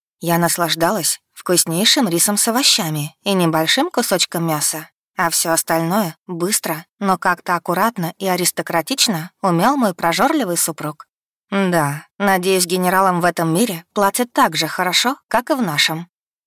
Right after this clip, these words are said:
Закончив с трапезой, Шон выкатил столик за дверь, а потом подошел к кровати, на пару мгновений замялся,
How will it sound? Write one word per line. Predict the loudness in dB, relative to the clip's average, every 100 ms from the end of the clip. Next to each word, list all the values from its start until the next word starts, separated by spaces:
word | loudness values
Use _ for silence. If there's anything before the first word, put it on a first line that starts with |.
| -4
Закончив | -2 0 -2 -2 -2
с | -4
трапезой, | 0 0 0 -2 -2 -6 -6
Шон | -2 0 2
выкатил | 0 -2 -2 -2
столик | 0 0 0 0
за | 0
дверь, | 0 -4 -6 -10 _ -6
а | -2
потом | 0 0 0
подошел | 0 0 0 -2
к | -2
кровати, | -2 0 0 -2 -8 -10
на | -4 -2 0
пару | 2 2
мгновений | 0 0 2 2 2
замялся, | 2 2 2 0 -2 -4